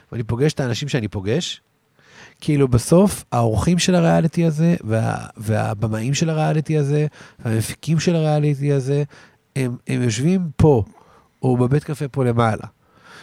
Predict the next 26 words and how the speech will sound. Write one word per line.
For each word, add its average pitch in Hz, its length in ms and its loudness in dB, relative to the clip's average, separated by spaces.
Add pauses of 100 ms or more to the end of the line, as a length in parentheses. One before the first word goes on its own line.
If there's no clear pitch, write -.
(200)
וזה 120 840 0
שאנחנו 190 340 0
נמשיך 160 240 0
לדבר 135 360 0
עליו, 180 280 2 (400)
ונסמן 120 480 -4
דברים 131 360 -2
יפים 131 300 -2
שהוא 165 180 -2
עושה, 151 380 -2
ודברים 113 300 -12
מרגשים 117 440 -6
שהוא 147 180 -2
עושה, 139 320 -2 (400)
ודברים 117 280 0
נוראים 127 440 4
שהוא 170 180 -4
עושה, 156 300 -2 (380)
אני 123 120 -2
חושב 185 160 -4
שיש 185 200 2
לזה 175 160 2
משמעות 139 340 0
יותר 147 200 0
משאתה 160 200 0
חושב. 101 340 -2